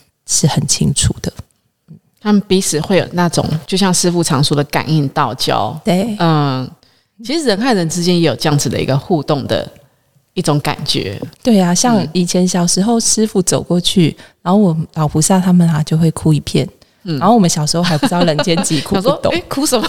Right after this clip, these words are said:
Speaker 1: <laughs> 对，有什么好哭的？
Speaker 2: <laughs> 嗯。
Speaker 1: 就是一个爷爷走过去嘛。
Speaker 2: 嗯。
Speaker 1: 对，诶，后来长大发现，就是因为师父那种很慈悲、很智慧的心啊，
Speaker 2: 会自然感染。
Speaker 1: 他走过去真的很像你被一阵慈悲的风吹过去，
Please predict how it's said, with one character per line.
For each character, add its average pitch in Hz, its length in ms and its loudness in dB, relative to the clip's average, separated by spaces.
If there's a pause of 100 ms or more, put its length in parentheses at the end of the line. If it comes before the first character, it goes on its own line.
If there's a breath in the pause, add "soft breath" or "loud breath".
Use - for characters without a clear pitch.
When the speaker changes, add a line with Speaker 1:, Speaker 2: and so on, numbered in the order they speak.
Speaker 1:
<laughs> 247 140 -4
对， 190 140 2
有 190 80 4
什 208 100 0
么 196 120 0
好 165 160 0
哭 175 220 -2
的？ 170 200 -2
Speaker 2:
<laughs> - 100 -18
嗯。 233 80 -2
Speaker 1:
就 196 140 2
是 202 160 -6
一 196 80 -4
个 170 300 0
爷 160 160 0
爷 175 180 0
走 147 160 0
过 151 160 0
去 160 220 0
嘛。 - 120 -6 (100)
Speaker 2:
嗯。 196 300 -4 (140)
Speaker 1:
对， 170 120 0
诶， 247 80 2
后 302 180 0
来 269 120 4
长 160 240 2
大 202 160 2
发 185 200 -2
现， 180 320 2
就 180 160 -2
是 170 340 2 (360 soft breath)
因 202 120 2
为 240 100 6
师 196 280 2
父 180 140 2
那 170 140 6
种 160 140 0
很 143 220 -2
慈 - 220 0
悲、 156 160 2
很 143 120 2
智 151 220 2
慧 151 120 4
的 143 120 -2
心 - 200 -4 (140)
啊， 170 80 -12 (240 soft breath)
Speaker 2:
会 226 140 0
自 220 160 0
然 160 160 2
感 147 100 -2
染。 202 80 2
Speaker 1:
他 - 60 0
走 - 60 -2
过 208 100 2
去 - 40 -2
真 233 160 2
的 285 80 2
很 190 140 2
像 214 220 4
你 165 40 4
被 190 240 2
一 196 40 4
阵 190 320 0
慈 - 320 0
悲 175 160 0
的 165 100 0
风 151 240 2
吹 165 180 0
过 151 200 -2
去， - 260 -6